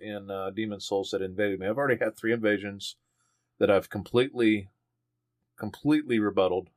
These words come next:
very well. That's not the right word, completely stomped these people that came into my world.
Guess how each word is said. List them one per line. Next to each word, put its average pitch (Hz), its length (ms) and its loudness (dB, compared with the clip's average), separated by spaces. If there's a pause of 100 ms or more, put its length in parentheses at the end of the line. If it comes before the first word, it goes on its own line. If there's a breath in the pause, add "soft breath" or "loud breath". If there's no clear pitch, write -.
(140)
very 110 280 6
well. 82 280 2 (580)
That's 110 220 -6
not 95 160 -8
the 92 60 -8
right 90 180 0
word, 82 200 -8 (360)
completely 139 500 2
stomped - 540 0
these 101 220 -2
people 95 320 -2
that 92 180 -2
came 101 180 -4
into 90 120 -4
my 87 140 -6
world. 82 300 -4